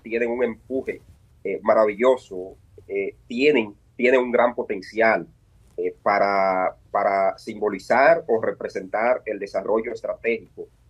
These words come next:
de lo que es la región fronteriza de la República Dominicana y Haití, tanto la parte sur como la parte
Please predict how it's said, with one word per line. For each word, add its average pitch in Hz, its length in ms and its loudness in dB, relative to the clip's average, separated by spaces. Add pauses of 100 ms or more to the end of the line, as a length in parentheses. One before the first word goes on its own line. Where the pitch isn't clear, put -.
(140)
de 101 100 2
lo 98 140 0
que 104 280 0
es - 200 -6
la 104 100 -2
región 104 280 -2
fronteriza 113 760 0
de - 80 2
la 101 80 0
República 107 480 -2
Dominicana 98 460 0
y 104 40 2
Haití, 95 320 -8 (380)
tanto 151 360 4
la 127 140 4
parte 135 320 0
sur 165 320 -8
como 113 220 2
la 104 160 2
parte 117 480 0